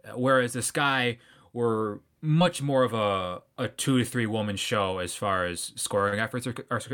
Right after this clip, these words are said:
are concerned. So, like, in game three of that series, um, Delle Donne scored, I believe, forty points.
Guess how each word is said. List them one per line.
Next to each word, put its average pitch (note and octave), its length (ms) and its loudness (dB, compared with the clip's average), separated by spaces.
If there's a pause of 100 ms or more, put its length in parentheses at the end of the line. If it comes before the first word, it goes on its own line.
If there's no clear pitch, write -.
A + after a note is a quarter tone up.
are A#2 60 -2
concerned. C3 420 -4 (400)
So, E3+ 160 4
like, D#3 420 0
in D#3+ 160 -4
game D#3 220 2
three C#3+ 180 0
of B2 40 0
that A2+ 180 0
series, G2 440 -2
um, G2 460 -4 (680)
Delle C#3 240 2
Donne B2+ 140 2
scored, A#2+ 280 -2
I A#2 80 0
believe, G#2+ 240 -4
forty A2+ 280 -2
points. C3 500 -2